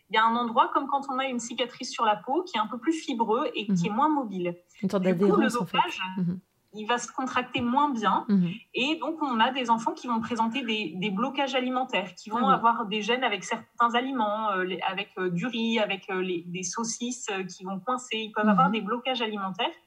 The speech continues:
Speaker 1: Et donc, une, euh, une des conséquences qu'ils ont régulièrement à long terme, c'est vraiment cette dysphagie, cette difficulté avec certains aliments, besoin
Speaker 2: Mmh mh.
Speaker 1: de boire de l'eau, de fractionner les prises alimentaires.
Speaker 2: D'accord.
Speaker 1: Mais en grandissant,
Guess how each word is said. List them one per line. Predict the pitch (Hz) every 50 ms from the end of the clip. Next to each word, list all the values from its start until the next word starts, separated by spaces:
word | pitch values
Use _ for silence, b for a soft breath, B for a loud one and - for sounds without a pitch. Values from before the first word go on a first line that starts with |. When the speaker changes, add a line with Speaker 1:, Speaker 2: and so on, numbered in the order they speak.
| B B B B B B B
Speaker 1:
Et | - 196
donc, | 214 254 254 - 226 - -
une, | 240 269 285 285
euh, | 262 226 214 202 202 196 202 202 - B B B B B B B B B B _ _ _
une | - 240 254 240
des | 220 226 226
conséquences | - 311 311 311 302 277 - 269 269 302 -
qu'ils | - - - 220 202 190 214
ont | 254 285
régulièrement | 277 262 240 226 233 220 220 220 220 226 226
à | 214 208
long | 202 208
terme, | - 262 320 330
c'est | 320 - - _ -
vraiment | 214 208 220 233 294
cette | 302 - 214 190 185
dysphagie, | 190 262 294 - - 247 240 214 240
cette | 302 - - 185 185
difficulté | 185 262 294 - 320 311 311 269 277 - 302
avec | 254 196 202 196
certains | - - 240 - - 277 269 254
aliments, | 240 226 220 208 202 208 233 277 269
besoin | 220 233 214 185 240
Speaker 2:
Mmh | 233
mh. | 233
Speaker 1:
de | 220
boire | 208 240 294 - 214
de | 208 220
l'eau, | 214 220 226 247 254 269
de | 254 226 208
fractionner | - - 226 226 226 - 254 233 233
les | 233 226
prises | 226 - - - 220
alimentaires. | 220 208 208 202 190 185 180 175 240 302 330 - -
Speaker 2:
D'accord. | 220 262 277 - - 269
Speaker 1:
Mais | 254 226
en | - -
grandissant, | 233 233 240 240 240 -